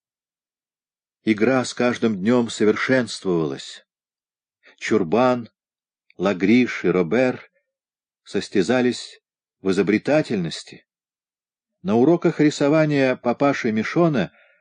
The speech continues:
они с любовью мастерили модернизированные снаряды, наполненные разного рода жидкостями, чернилами, слюной,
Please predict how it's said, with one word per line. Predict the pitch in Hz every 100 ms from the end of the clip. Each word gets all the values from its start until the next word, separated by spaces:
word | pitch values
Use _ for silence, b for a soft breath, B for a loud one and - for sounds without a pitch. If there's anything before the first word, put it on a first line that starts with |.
| b
они | 104 117 139
с | 127
любовью | 110 113 127 165 143 131
мастерили | 123 - 117 127 139 135
модернизированные | 113 110 110 107 110 120 139 123 120 113 110
снаряды, | - 101 120 175 151 135 b b b
наполненные | 90 - 139 151 143 131 120
разного | 101 131 113 113 95
рода | 92 110 101
жидкостями, | 104 - - - 90 80
чернилами, | - 139 120 131 120 110
слюной, | 107 - 110 113 127 120